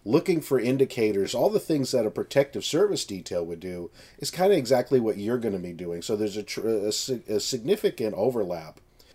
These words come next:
between civilian protection, basically family protection,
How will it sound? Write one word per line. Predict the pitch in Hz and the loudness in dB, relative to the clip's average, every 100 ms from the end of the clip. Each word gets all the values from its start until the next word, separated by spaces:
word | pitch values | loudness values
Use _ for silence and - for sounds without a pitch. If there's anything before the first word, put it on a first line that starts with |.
| - | -6
between | 117 - 123 117 110 | -4 0 0 0 0
civilian | - 113 98 113 131 131 113 | -2 -2 -2 4 4 4 0
protection, | - 98 104 90 - 101 95 | -4 -4 -4 -4 -4 -4 -2
basically | 101 101 - 104 | -2 -4 -2 -2
family | 98 107 127 143 | 0 0 2 0
protection, | 98 98 87 - 101 92 | -4 -8 -10 -10 -12 -12